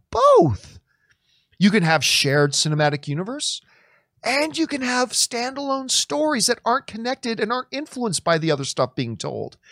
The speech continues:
And if you want to say it's all under the umbrella of multiverse, go nuts.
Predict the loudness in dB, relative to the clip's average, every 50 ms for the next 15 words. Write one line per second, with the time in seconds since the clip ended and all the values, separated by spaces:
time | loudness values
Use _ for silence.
0 | -20 -20 -20 -20 -12 -6 -4 -4 -4 -4 -6 -2 2 2 2 2 2 0 -2 -2
1 | -4 -2 0 0 2 4 4 4 2 2 -2 -2 0 0 0 0 0 0 0 0
2 | 0 0 0 0 0 0 0 -2 -6 -4 -4 -4 -4 -6 -4 -4 -4 -2 -2 -4
3 | -4 -6 -4 -4 -4 -4 -4 -4 -4 -4 -4 -6